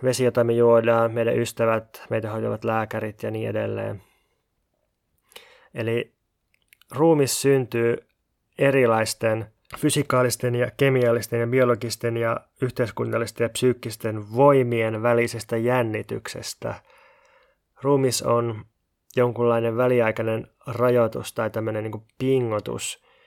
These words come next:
jossa yhdet voimat hallitsee ja toiset voimat on hallittuja. Ja tietysti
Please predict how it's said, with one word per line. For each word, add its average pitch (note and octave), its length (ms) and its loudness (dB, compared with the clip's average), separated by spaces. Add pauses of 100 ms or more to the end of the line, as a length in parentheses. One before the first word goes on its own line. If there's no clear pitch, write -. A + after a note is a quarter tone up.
(280)
jossa A2 260 -4
yhdet A#2 380 -2
voimat A2+ 340 0
hallitsee A2 540 -4
ja A2 80 -8
toiset A2 440 -4
voimat G#2+ 300 -8
on G#2+ 240 -10
hallittuja. A2 880 -6 (1600)
Ja A2+ 80 -18
tietysti B2+ 500 -2